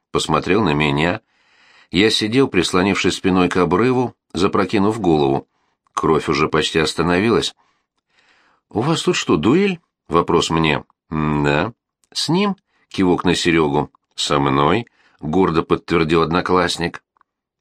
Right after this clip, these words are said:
Ему не страшно в компании десятка своих из Берёзовки. Но Лёва делает вид, что просто не замечает их. Смотрит только на Сергея, разглядывающего свои кулаки. За что бились? Или за кого?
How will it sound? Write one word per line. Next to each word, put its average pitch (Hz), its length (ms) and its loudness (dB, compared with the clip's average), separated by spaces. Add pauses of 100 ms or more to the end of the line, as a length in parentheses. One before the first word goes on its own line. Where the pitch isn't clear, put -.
Ему 92 280 0
не 160 120 0
страшно 160 460 -4
в - 40 -10
компании 85 500 0
десятка 82 460 -2
своих 95 500 -2 (140)
из 76 160 -4
Берёзовки. 73 680 0 (960)
Но 85 160 0
Лёва 90 300 2
делает 87 320 2
вид, 92 120 0
что 87 180 -2
просто 92 340 0
не 92 100 2
замечает 104 680 0
их. - 240 -4 (440)
Смотрит 175 600 -2 (320)
только 165 300 0
на 160 120 2
Сергея, 82 600 0 (500)
разглядывающего 85 840 2
свои 82 280 0
кулаки. 90 520 -2 (360)
За 82 200 0
что 143 240 -2
бились? 123 500 -2 (320)
Или 71 180 2
за 69 160 0
кого? 73 520 0